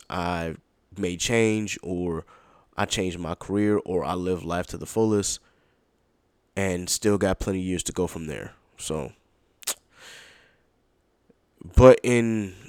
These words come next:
looking at that, let me tell y'all guys, thirty is different. Being in your thirties is different because <laughs> my friends and I were talking in our group chat, and we did not realize just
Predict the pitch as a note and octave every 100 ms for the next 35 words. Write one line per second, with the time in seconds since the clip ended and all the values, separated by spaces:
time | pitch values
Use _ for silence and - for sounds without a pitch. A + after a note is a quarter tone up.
0 | - A2+ D3+ E3 A#2+ G#2+ B2+ A#2+ G#3 E3+
1 | A2+ F#2 F2+ D#2 F#2+ F2+ - E3+ G#3+ G#2
2 | E2 F2+ - E2 - _ - A2 D#3 A#2
3 | F#2+ F2 F#2 F2 E2 D#2+ D#2+ D#2+ E2 D#2+
4 | E2+ E2+ E2+ E2 - - - - _ _
5 | _ _ - - C3+ B2+ - A#2+ B2 D#3+
6 | E3 C#3+ G#2+ G2+ G#2 G#2 G2 F#2 F2 E2+
7 | F#2 - F2+ - F#2+ F#2 G#2+ D#3+ F3+ C#3
8 | C3+ B2 G2+ F#2 A#2+ G#2 F2 F2 F2 E2
9 | F2 G#2 -